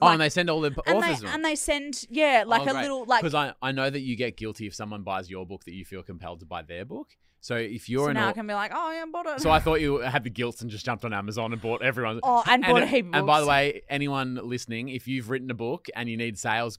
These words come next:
Speaker 2: buy Tony's and tag her
Speaker 1: And
Speaker 2: in your
Speaker 1: then
Speaker 2: Insta
Speaker 1: tell me,
Speaker 2: stories.
Speaker 1: and then I'll feel awful.
Speaker 2: Awful and have
Speaker 1: Yeah.
Speaker 2: to buy yours. I mean,
Speaker 1: Um,
Speaker 2: that's one of the, I, I'm an M B A student and you can see why. That, these are the marketing <laughs> strategies
Speaker 1: Yeah.
Speaker 2: we learn.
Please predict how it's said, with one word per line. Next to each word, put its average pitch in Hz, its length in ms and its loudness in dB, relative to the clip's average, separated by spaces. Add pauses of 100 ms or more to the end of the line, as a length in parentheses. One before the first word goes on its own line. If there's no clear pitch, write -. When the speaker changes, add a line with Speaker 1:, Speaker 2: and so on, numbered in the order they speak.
(120)
Speaker 2:
buy 123 360 4
Tony's 120 480 -2
and 110 180 -6
tag 113 300 2
her 113 60 0
Speaker 1:
And 110 120 -2
Speaker 2:
in 104 80 0
your 104 80 0
Speaker 1:
then - 0 -
Speaker 2:
Insta 101 60 -4
Speaker 1:
tell 196 140 2
me, 190 40 0
Speaker 2:
stories. 196 380 0
Speaker 1:
and 180 120 -2
then 175 100 -2
I'll 165 160 0
feel 175 240 -6 (120)
awful. 147 280 -8
Speaker 2:
Awful 131 120 -2
and 113 100 -2
have 113 160 0
Speaker 1:
Yeah. 170 100 0
Speaker 2:
to 135 40 -4
buy 98 200 0
yours. 92 360 -8 (140)
I 208 140 4
mean, 160 80 8
Speaker 1:
Um, 151 40 2
Speaker 2:
that's 156 180 4
one 151 120 0
of 139 80 -4
the, 131 180 -6
I, 139 300 6
I'm 143 260 6
an 143 80 2
M 139 120 0
B 127 100 2
A 120 160 2
student 117 320 -8
and 117 100 -6
you 110 80 -6
can 117 140 -4
see 120 200 -2
why. 107 420 0 (360)
That, 127 260 0
these 135 280 4
are 139 60 0
the 131 80 2
marketing 117 460 0
<laughs> - 80 -12
strategies 117 440 0
Speaker 1:
Yeah. 190 200 6
Speaker 2:
we 180 80 2
learn. 131 300 2